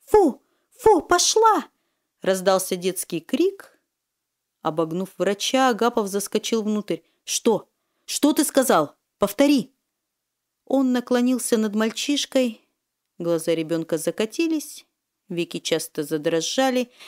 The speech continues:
из раскрытого рта пошла пена, тело изогнуло судорога.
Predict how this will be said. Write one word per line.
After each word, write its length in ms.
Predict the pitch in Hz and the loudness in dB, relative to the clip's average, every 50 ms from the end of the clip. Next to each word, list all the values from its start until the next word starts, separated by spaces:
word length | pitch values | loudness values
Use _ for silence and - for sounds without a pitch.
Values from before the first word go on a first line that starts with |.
| - - _ | -20 -14 _
из 140 | - 202 208 | -6 -2 2
раскрытого 760 | 269 285 285 - - - - 349 392 392 392 - 330 302 311 302 | 2 2 2 0 -2 -2 0 0 0 0 0 0 0 2 0 0
рта 320 | - - _ 277 269 277 | -2 -2 _ 2 2 2
пошла 500 | 269 - 202 196 - - - 214 220 220 220 - _ _ | 2 0 -2 -2 -2 -4 -2 0 0 0 0 -4 _ _
пена, 540 | - 277 302 302 285 285 269 262 247 208 - - _ _ _ _ | -2 0 2 2 2 2 2 2 0 -2 -6 -12 _ _ _ _
тело 360 | _ - - 160 160 156 156 151 | _ -6 -4 -2 0 0 -2 -2
изогнуло 500 | 143 - 156 147 151 156 156 151 156 156 | -2 -4 -6 -6 -4 -4 -6 -6 -6 -6
судорога. 880 | 156 - - - - 294 302 269 254 269 254 247 240 214 226 220 214 214 | -8 -8 -8 -6 -4 -4 -2 0 0 0 0 0 0 0 0 -2 -2 -4